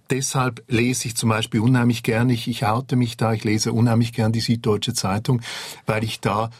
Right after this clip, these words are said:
Personen finde, die schreiben, die ich, äh, die, die mir entgegenkommen. Und diese Informationsbeschaffung von, von, wie du das gesagt hast, äh,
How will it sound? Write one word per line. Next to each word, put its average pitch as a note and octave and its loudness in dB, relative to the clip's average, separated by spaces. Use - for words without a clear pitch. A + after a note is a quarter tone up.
Personen A#2 2
finde, A#2 2
die A#2 -4
schreiben, A2+ 0
die G#2+ 0
ich, - -4
äh, F#2+ 0
die, A2+ -4
die A2+ 2
mir A2+ 4
entgegenkommen. A2+ 0
Und A#2+ 0
diese C3 2
Informationsbeschaffung C3 0
von, A2+ 2
von, A2+ 0
wie C#3 4
du C#3+ 2
das C#3 0
gesagt B2 0
hast, G#2 -2
äh, G2 -2